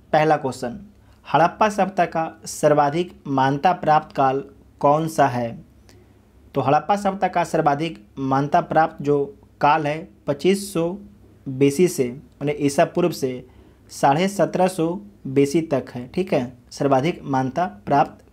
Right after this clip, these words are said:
काल है बीसी। हड़प्पा नामक पुरा स्थल किस सभ्यता से संबंध है या संबंधित है? तो सिंधु घाटी सभ्यता से संबंधित है।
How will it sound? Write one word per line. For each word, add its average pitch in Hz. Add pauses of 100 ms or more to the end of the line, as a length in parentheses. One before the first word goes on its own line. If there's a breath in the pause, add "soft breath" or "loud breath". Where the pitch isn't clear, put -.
काल 127
है 120 (180)
बीसी। 139 (1600 soft breath)
हड़प्पा 180
नामक 175 (300)
पुरा 160
स्थल 131 (280)
किस 202
सभ्यता 143
से 160 (340)
संबंध 156
है 135
या 143
संबंधित 147
है? 131 (360 soft breath)
तो 151
सिंधु 156
घाटी 151 (160)
सभ्यता 147
से 180
संबंधित 147
है। -